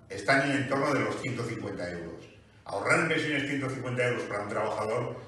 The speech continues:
significa que al final del periodo vas a tener una, un dinero ahorrado con el que le vas a haber obtenido rentabilidad si has elegido bien el fondo de pensiones donde has invertido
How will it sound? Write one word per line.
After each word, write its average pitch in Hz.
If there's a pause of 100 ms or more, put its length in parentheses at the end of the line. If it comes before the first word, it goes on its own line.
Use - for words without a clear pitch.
(180)
significa 117
que 117
al -
final 143
del 120
periodo 143
vas 127
a 123
tener 117
una, 139
un 143
dinero 151
ahorrado -
con -
el -
que -
le 98
vas -
a -
haber 104
obtenido 107
rentabilidad 107
si -
has -
elegido 98
bien -
el -
fondo 107
de 98
pensiones 101
donde 98
has 104
invertido 120